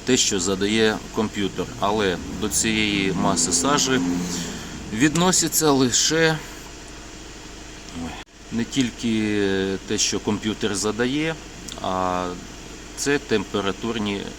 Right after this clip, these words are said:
режими. Що ми бачимо? Шістдесят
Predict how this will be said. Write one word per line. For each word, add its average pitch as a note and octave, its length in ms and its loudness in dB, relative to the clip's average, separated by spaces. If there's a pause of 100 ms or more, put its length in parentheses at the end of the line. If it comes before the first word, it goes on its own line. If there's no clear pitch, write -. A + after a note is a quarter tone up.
(140)
режими. F#2 560 0 (2500)
Що B2 240 2
ми A2+ 120 4
бачимо? G#2 560 2
Шістдесят G#2 520 0